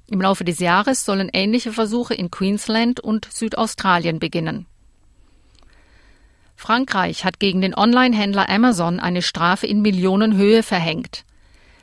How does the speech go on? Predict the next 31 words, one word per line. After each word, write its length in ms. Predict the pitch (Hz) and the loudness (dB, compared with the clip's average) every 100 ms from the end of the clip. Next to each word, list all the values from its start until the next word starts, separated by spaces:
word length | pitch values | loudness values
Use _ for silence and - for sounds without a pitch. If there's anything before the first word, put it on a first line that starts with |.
| - | -8
Der 100 | 180 | -4
französischen 720 | 196 185 - 214 208 - 185 | -2 -2 2 2 0 -2 -2
Datenbehörde 760 | 180 180 - 233 240 240 233 | 0 0 0 0 2 2 0
zufolge 600 | - 240 - 233 240 269 | -2 -6 0 2 2 0
soll 180 | 240 185 | -2 -2
die 100 | 185 | 0
Logistiktochter 960 | 180 165 208 - - - 247 226 - 254 | -2 -2 -4 -4 -6 -4 -2 -2 0 -2
von 220 | - - | -2 -4
Amazon 560 | 180 196 208 233 226 175 | -2 -2 0 0 0 -2
widerrechtlich 760 | 220 247 226 240 - 247 240 202 | 0 0 2 -2 -2 -6 -4 -2
Mitarbeiter 640 | 226 - 220 202 208 214 | 0 0 0 0 0 -2
überwacht 480 | 208 208 175 190 - | -2 0 0 -2 -2
haben. 380 | 190 - - - _ _ - - - - | -2 -2 -10 -16 _ _ -12 -12 -14 -8
Die 80 | - | -6
Aktivitäten 680 | - 202 196 - 233 262 226 | -4 -4 -4 -4 -6 -4 -2
der 120 | 185 | 2
Lagerbeschäftigten 1080 | 185 185 180 - 185 175 - - 208 247 - - - - - | 0 0 -4 -4 -4 -4 -8 -6 -4 -4 -6 -20 -20 -20 -6
sollen 320 | 196 190 190 | -2 0 -2
teils 460 | 175 190 214 - | 0 0 0 -4
bis 300 | - 247 - | -4 -4 -2
auf 180 | - 226 | -2 -2
die 100 | 220 | -2
Sekunde 480 | 202 190 - 240 214 | -2 -2 0 2 2
genau 360 | 196 180 196 233 | 0 0 0 0
kontrolliert 640 | 214 190 202 180 196 - | -4 -4 -2 0 -2 -2
worden 260 | 202 196 196 | -2 -2 -2
sein. 340 | 160 160 175 _ _ _ _ _ - | -4 -6 -8 _ _ _ _ _ -8
Dies 200 | 190 - | -8 -4
verstößt 540 | 220 - 196 214 - | -4 -2 -2 -2 -2
gegen 180 | 214 214 | -4 -2
E-U-Recht. 720 | 214 214 240 220 - - - | -2 -2 -4 -2 -6 -8 -18